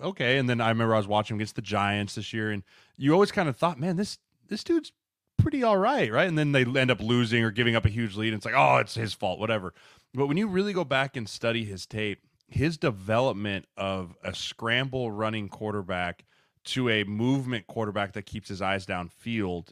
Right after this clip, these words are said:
is the big thing that's helped him come to where he is today, right?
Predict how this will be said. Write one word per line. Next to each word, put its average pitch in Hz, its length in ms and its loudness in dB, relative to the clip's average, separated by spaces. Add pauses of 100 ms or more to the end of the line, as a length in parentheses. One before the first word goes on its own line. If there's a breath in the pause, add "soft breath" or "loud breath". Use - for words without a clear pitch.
is 98 220 -8
the 104 100 -8
big 104 260 -4
thing 98 220 -8
that's 92 240 -10 (260)
helped - 340 -6
him 98 180 -6
come 95 240 -8
to 90 80 -10
where 87 160 -8
he 90 120 -10
is 87 120 -12
today, 90 380 -6 (420 soft breath)
right? 107 220 -2